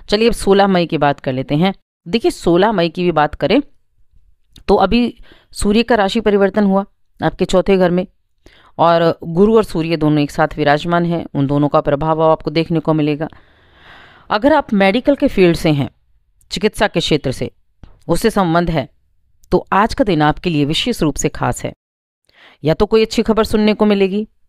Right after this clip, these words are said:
या कोई अच्छा बड़ा मुनाफा देखने को मिलेगा, लेकिन मिलेगा जरूर,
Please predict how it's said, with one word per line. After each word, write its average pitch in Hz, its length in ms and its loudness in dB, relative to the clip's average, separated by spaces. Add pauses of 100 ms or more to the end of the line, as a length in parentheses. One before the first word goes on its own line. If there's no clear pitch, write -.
(280)
या 147 140 0
कोई 165 200 -4
अच्छा - 240 -2
बड़ा 151 200 2
मुनाफा 131 400 0
देखने 156 340 -2
को 151 120 -2
मिलेगा, 147 360 -2 (880)
लेकिन 233 320 0
मिलेगा 175 360 2
जरूर, 123 300 -8